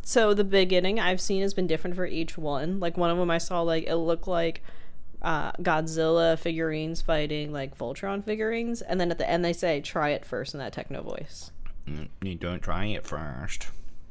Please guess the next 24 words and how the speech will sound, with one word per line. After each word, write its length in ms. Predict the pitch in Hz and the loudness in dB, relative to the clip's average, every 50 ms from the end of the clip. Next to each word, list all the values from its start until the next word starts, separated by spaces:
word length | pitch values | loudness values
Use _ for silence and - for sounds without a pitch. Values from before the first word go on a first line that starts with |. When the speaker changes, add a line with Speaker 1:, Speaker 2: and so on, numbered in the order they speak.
| - - - - - - - - - | -10 -10 -12 -10 -6 -4 -2 -2 0
Speaker 1:
Yeah, 260 | 202 220 233 202 - | 0 0 2 2 2
I 120 | - 180 202 | 2 2 2
thi-, 160 | - 233 - | 2 0 0
I 180 | - 180 190 | 4 4 4
would 200 | 226 262 262 233 | 6 6 4 4
personally 280 | - - 185 - 185 175 | 4 4 2 2 0 -2
consider 400 | - - 175 - - 165 165 160 | -2 -2 -2 -2 -2 0 0 0
that 380 | 156 147 143 143 139 - - - - - - - - - - - - | 0 0 0 0 -2 -2 -4 -4 -6 -6 -6 -8 -10 -10 -6 -4 0
the 120 | 190 180 | 2 2
jingle. 520 | 160 160 151 147 139 123 - - - - - - - - - - - - - - - - - - - - - - - - - - - | 2 2 0 -2 -2 -6 -6 -6 -8 -8 -8 -6 -6 -4 -4 -4 -4 -4 -6 -6 -6 -8 -8 -10 -10 -12 -10 -8 -8 -4 -4 -4 -2
Speaker 2:
Yeah. 380 | 95 95 104 131 156 160 131 - - - - - - - - - - - - - - - - - - - - | 2 2 4 4 4 2 0 -4 -6 -12 -14 -14 -12 -12 -10 -10 -10 -10 -10 -12 -12 -10 -10 -8 -8 -6 -4
Speaker 1:
And 120 | - 196 180 | -2 0 0
I 40 | |
don't 260 | 180 - 170 156 151 147 | 2 2 2 2 2 0
like 220 | 139 139 139 - | 0 0 -2 -2
it. 220 | - - - - - - - - - - - - - - - - - - - - | -4 -4 -4 -4 -4 -4 0 -2 0 0 0 -2 -2 -2 -2 -2 -2 -2 0 2
Speaker 2:
Me 100 | 127 131 | 4 4
neither. 400 | 127 123 120 135 156 175 170 135 - - - - - - | 6 6 6 4 4 4 2 0 0 -2 -4 -2 6 8
Speaker 1:
<laughs> 120 | - - - - 605 605 698 - - - - 349 415 392 - - - - - - - - - - - - - - - - - - - - - - - - - - - | 8 8 8 4 2 2 2 2 2 2 6 6 6 6 4 2 0 0 0 0 0 0 2 2 2 2 2 2 0 2 0 0 0 0 0 0 -2 0 -2 0 0
How 220 | 226 208 277 277 | 2 6 8 8
would 140 | 285 285 233 | 8 8 6
you 80 | 240 240 | 4 4
describe 480 | 202 170 - - 160 143 139 143 135 | 4 4 2 2 2 2 2 0 0
it 180 | - - - | 0 0 2